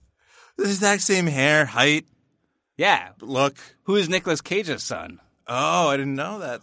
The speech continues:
Speaker 1: That's great.
Speaker 2: Oh, yeah, you didn't realize that?
Speaker 1: No.
Speaker 2: Yeah, because when, uh,
Speaker 1: No, no,
Speaker 2: Gina
Speaker 1: sorry,
Speaker 2: Gar-
Speaker 1: Nicholas Ca-, oh, I thought you meant the actor. I thought it was his <laughs> actual son in the
Speaker 2: No,
Speaker 1: show.
Speaker 2: no.
Speaker 1: I was like, I, I went through the behind the scenes. I didn't find that.
Speaker 2: Yeah, no, it's,
Speaker 1: Okay.
Speaker 2: it's Ca-, it's Castor Troy's son.
Speaker 1: Yeah.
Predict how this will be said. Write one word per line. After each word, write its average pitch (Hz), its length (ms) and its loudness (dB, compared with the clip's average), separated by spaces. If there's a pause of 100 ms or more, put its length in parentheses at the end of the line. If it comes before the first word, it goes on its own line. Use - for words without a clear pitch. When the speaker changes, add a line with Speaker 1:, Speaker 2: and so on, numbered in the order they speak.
Speaker 1:
That's - 140 -20
great. 190 420 -10
Speaker 2:
Oh, 220 120 8
yeah, 254 160 4
you 165 100 2
didn't 190 180 0
realize 214 360 2
that? 247 180 2
Speaker 1:
No. 196 320 -6
Speaker 2:
Yeah, 214 160 4
because 175 640 2 (300)
when, 156 460 2
uh, 139 200 4
Speaker 1:
No, 175 120 4
no, 175 80 6
Speaker 2:
Gina 165 100 2
Speaker 1:
sorry, 147 220 4
Speaker 2:
Gar- 131 120 -8
Speaker 1:
Nicholas 139 380 -4
Ca-, - 80 -12
oh, 139 100 0
I 131 40 -2
thought 139 140 -2
you 131 60 -6
meant 113 180 -6
the 117 80 -6
actor. 110 420 -10 (140)
I - 40 -20
thought 117 140 -4
it 113 80 -8
was 135 160 -4
his 151 280 -4
<laughs> - 80 -8
actual 151 360 0
son 139 300 -4
in 104 160 -2
the 98 60 -6
Speaker 2:
No, - 60 -12
Speaker 1:
show. 123 180 -4 (260)
Speaker 2:
no. 113 100 -4
Speaker 1:
I 156 60 6
was 151 100 6
like, 151 80 6
I, 143 300 6
I - 40 4
went 151 300 -2
through 151 300 0
the 135 80 -4
behind 127 280 4
the 123 80 -4
scenes. 120 460 -4
I 120 60 -4
didn't 143 180 0
find 107 300 -6
that. 123 260 0 (180)
Speaker 2:
Yeah, 113 240 -4
no, 104 220 -6
it's, 123 160 -4
Speaker 1:
Okay. 113 140 0
Speaker 2:
it's - 180 -8
Ca-, - 240 -8
it's 165 220 -8 (320)
Castor 170 380 -4
Troy's 151 360 -6
son. 95 380 -14
Speaker 1:
Yeah. 110 380 0